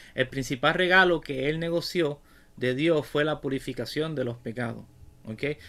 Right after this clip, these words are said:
También negoció un sacrificio de expiación, y eso es lo que hemos hablado, lo que estamos hablando del sacrificio de Yom Kippur, un solo sacrificio por el pecado, porque el sacrificio de Yom Kippur era una vez al año. Am, redención eterna y perfección.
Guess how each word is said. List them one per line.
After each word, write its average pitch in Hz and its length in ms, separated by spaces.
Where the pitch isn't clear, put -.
También 139 420
negoció 185 640
un 160 160
sacrificio 170 600
de 147 100
expiación, 139 680
y 113 60
eso - 160
es 120 60
lo 123 80
que 135 80
hemos 139 160
hablado, 135 440
lo 123 220
que 120 80
estamos 127 300
hablando 135 360
del 113 280
sacrificio 120 560
de 135 80
Yom 131 80
Kippur, 127 380
un 135 120
solo 165 220
sacrificio 160 640
por 135 160
el 123 80
pecado, 123 480
porque - 160
el 113 60
sacrificio 120 580
de 139 80
Yom 143 140
Kippur 170 360
era 151 220
una 131 320
vez 143 140
al 135 100
año. 127 300
Am, 123 440
redención 143 580
eterna 170 640
y 127 120
perfección. 143 680